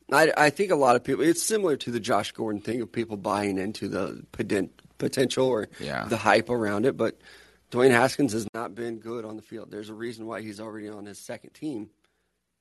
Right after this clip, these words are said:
Speaker 1: and hasn't been in the league for, um, what, four years now? Already on
Speaker 2: Three.
Speaker 1: team two?
Speaker 2: This will be his,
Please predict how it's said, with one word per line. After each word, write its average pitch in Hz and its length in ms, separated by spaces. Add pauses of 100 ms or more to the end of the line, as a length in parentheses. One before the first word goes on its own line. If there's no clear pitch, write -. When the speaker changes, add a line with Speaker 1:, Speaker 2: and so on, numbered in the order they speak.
(100)
Speaker 1:
and 98 140
hasn't 101 300
been 113 160
in 104 100
the 101 80
league 110 240
for, - 220 (120)
um, 87 100 (120)
what, 104 160 (100)
four 120 360
years 139 560 (440)
now? - 280
Already 131 320
on 131 100
Speaker 2:
Three. 82 220
Speaker 1:
team 85 80
two? 85 100 (200)
Speaker 2:
This 98 200
will 87 80
be 85 120
his, 80 140